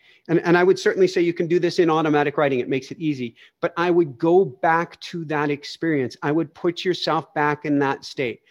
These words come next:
Automatic writing, there's a whole process to get there, but you could also go to a park bench, get yourself into a meditative state, and im-, look through that Terry's mind's eye and see it taking place all over again. I know you'll get goosebumps.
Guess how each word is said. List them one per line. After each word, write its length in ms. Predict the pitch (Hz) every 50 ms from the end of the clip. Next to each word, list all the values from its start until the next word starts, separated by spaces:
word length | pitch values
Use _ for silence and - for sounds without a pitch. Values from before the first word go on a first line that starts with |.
| _ _ _
Automatic 460 | 160 170 180 175 170 170 170 165 -
writing, 200 | 175 165 165 170 170
there's 140 | 160 143
a 60 | 165 160
whole 120 | 165 165
process 520 | 160 - - - 160 156 160 156 - 170 160
to 100 | - 165
get 180 | 143 156 151 -
there, 180 | 165 156 151 147 - - - _
but 100 | 180 170
you 60 | 196
could 160 | - 196 180
also 240 | 175 180 175 - 175
go 160 | 143 170 165
to 140 | 170 165 160
a 40 | 156
park 380 | 160 - - 151 143 - _
bench, 340 | - 135 127 123 117 - -
get 220 | - 147 139 - 180
yourself 340 | 165 - - 147 151 -
into 240 | - 151 143 - 160
a 60 | 143
meditative 580 | 139 131 131 131 143 139 - 139 135 127 127 120
state, 380 | - - - 117 113 120 120 - _ - - - - _ _ _ -
and 200 | 147 143 147 147 -
im-, 280 | 156 151 156 151 147 147 - _ _
look 420 | - 143 147 156 180 190 185 - -
through 320 | - - 170 180 180 185
that 360 | 160 127 151 160 175 185 - - _ _
Terry's 400 | - - 185 175 170 160 151 156
mind's 420 | 160 151 151 156 160 160 151 143 151 -
eye 300 | 139 139 135 131 127 120 - - - _ _ _
and 160 | 147 147 147 147
see 340 | - - - 180 175 175
it 140 | 180 180 -
taking 480 | - - 175 160 151 - - 156 147 143
place 360 | - - 156 147 143 143 -
all 300 | - - 156 147 147 147
over 260 | 147 147 143 131 143 131
again. 260 | 120 123 117 107 - -
I 80 | 135 135
know 180 | 135 139 143
you'll 160 | 147 165 180
get 220 | 175 190 180 156 -
goosebumps. 480 | 170 156 147 - - 135 135 143 -